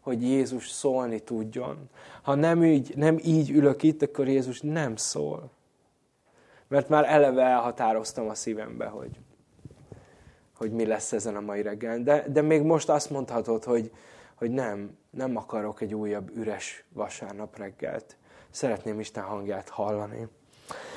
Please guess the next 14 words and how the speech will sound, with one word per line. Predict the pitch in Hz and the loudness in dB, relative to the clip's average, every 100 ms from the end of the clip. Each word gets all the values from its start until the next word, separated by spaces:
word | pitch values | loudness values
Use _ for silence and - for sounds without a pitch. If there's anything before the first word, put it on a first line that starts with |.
| - - | -10 0
És | 131 147 | 4 8
ugye | 147 | 6
tudjátok, | 170 147 143 123 131 | 6 8 8 6 -2
a | 127 | 0
kettő | - 143 143 | 2 4 4
Timóteus | 135 135 127 135 120 - | 4 4 4 2 0 4
három | 135 123 117 | 4 4 0
tizenhat, | 131 120 117 110 139 139 - - - - - | -2 0 0 2 2 0 -6 -20 -20 -20 -4
kedvenc | - 123 117 113 - | 6 6 6 0 0
ige, | 135 123 127 120 - - | 0 2 2 0 -4 -4
ige | 127 127 | -2 0
részem, | 123 123 117 131 127 | 2 0 -2 -6 -6
tizenhat | 123 123 123 113 113 | -4 -2 -2 -4 -4
tizenhét. | - 120 117 110 127 147 - | -2 -2 -2 -2 -2 -2 -6